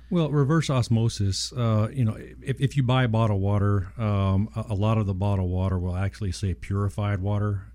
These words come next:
And if it does say that, more than likely it's purified through the process of reverse osmosis. Um, reverse osmosis removes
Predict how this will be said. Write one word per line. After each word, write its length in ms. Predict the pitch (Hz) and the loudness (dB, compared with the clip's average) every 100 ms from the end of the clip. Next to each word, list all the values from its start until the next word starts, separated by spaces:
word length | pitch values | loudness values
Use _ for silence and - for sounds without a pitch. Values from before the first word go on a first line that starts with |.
| - | -6
And 320 | 104 101 95 | -2 0 0
if 200 | 117 104 | -2 -2
it 320 | 110 98 - 104 | -2 -4 -6 -2
does 280 | 107 107 | 0 0
say 200 | - 110 | 0 0
that, 240 | 107 110 101 | 2 2 2
more 220 | 101 104 | 2 2
than 160 | 95 92 | 2 0
likely 380 | 95 95 98 | 0 -2 -2
it's 100 | 95 | -4
purified 840 | - - 95 92 - 95 95 90 - | -4 -4 -2 -2 -4 -4 -2 -4 -4
through 200 | 101 92 | -4 -2
the 60 | |
process 600 | 87 98 90 - 95 92 | -2 -2 -2 -2 -4 -4
of 120 | 104 | -4
reverse 360 | 95 92 95 92 | -4 -4 -4 -4
osmosis. 720 | 113 104 92 87 131 - - - - - - - - - - - | -4 -2 -4 -4 -8 -10 -14 -20 -20 -20 -20 -20 -20 -20 -14 -4
Um, 260 | 110 107 | 0 2
reverse 300 | 101 117 117 | 0 0 -2
osmosis 600 | 139 123 113 110 113 113 120 120 | -2 0 0 0 0 -4 -6 -2
removes 640 | 110 107 107 104 95 - | 2 4 4 2 -2 -10